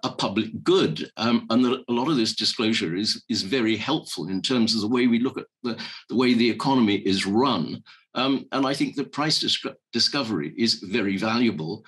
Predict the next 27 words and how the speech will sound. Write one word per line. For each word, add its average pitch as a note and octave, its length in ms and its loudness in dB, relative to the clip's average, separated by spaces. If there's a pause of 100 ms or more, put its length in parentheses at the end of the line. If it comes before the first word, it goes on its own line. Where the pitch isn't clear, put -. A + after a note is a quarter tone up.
(240)
and G#2+ 240 0
the G2+ 60 0
public G#2 320 -2
markets A2 400 0
provide A#2 380 0
that G2 220 -2 (100)
to G#2 120 0
a F#2+ 40 -2
far A2+ 220 0
greater A2 340 2
extent - 360 0
than B2 120 2
the B2+ 80 2
private D#3 400 -2
ones F2+ 320 -2
do. D#2+ 300 2 (380)
But B2+ 200 0 (160)
I B2+ 100 2
think G3+ 260 0
one A#2 140 2
has E3 200 2
to - 80 -6
be G2 100 2
realistic A#2+ 640 2 (120)
and A2 200 -2
recognize G#2+ 580 0
that, G#2+ 180 0